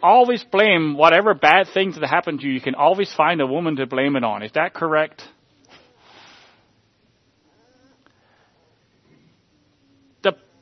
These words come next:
let's not be too hard on the poor man. After all, he was a victim and not the perpetrator, right? His wives turned his heart away. Well, it's natural for most of us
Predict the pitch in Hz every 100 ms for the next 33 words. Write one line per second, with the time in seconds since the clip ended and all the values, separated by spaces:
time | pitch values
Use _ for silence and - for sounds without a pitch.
0 | _ 226 285 226 262 254 226 - 214 160
1 | 202 262 196 165 - 208 170 185 196 139
2 | 135 - 175 185 165 175 160 170 202 165
3 | 156 139 127 220 - - 131 98 92 _
4 | _ _ 139 135 135 165 160 - _ 147
5 | - 165 165 131 131 107 95 - _ _
6 | _ _ _ _ - 139 202 226 _ _
7 | _ _ _ _ _ 170 160 139 175 277
8 | 254 156 135 - - 165 135 135 - 131
9 | 151 139 135 123 - - _ _ _ _
10 | _ _ _ _ _ _ _ _ _ _
11 | _ _ _ _ _ - 156 170 156 -
12 | 175 226 - 139 147 131 123 165 220 -
13 | 113 107 104 117 - - -